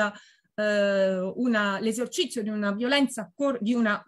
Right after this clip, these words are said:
mm, violenza correttiva, eh, sia nei confronti dei figli sia nei confronti della moglie, e la frase, eh, eh, sottostante dice: "Chi ama bene colpisce, punisce bene, chi ama molto, insomma, punisce molto." Ecco, questo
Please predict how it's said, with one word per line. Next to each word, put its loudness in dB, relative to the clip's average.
mm, -6
violenza 0
correttiva, 0
eh, -2
sia 0
nei 2
confronti 0
dei -4
figli 0
sia -4
nei 0
confronti -4
della 0
moglie, 6
e 0
la -2
frase, -2
eh, -10
eh, -14
sottostante -4
dice: -8
"Chi -2
ama 2
bene 4
colpisce, -8
punisce 0
bene, 0
chi -4
ama 0
molto, -4
insomma, -8
punisce -8
molto." -2
Ecco, -2
questo -6